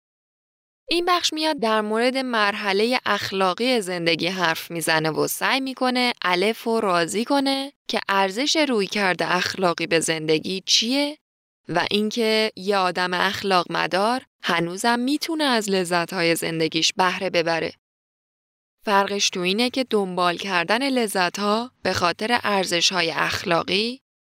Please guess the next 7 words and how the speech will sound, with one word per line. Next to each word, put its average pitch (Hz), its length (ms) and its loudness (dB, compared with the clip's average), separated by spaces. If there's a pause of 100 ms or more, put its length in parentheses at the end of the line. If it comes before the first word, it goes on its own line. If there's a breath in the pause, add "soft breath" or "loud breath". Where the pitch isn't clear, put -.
(140)
و 175 100 4
به 170 140 -2
خاطر 240 420 0
مسئولیت‌هاش 226 1160 0
یکم 247 360 0
تعدیل 202 760 0
می‌شه. 92 360 -2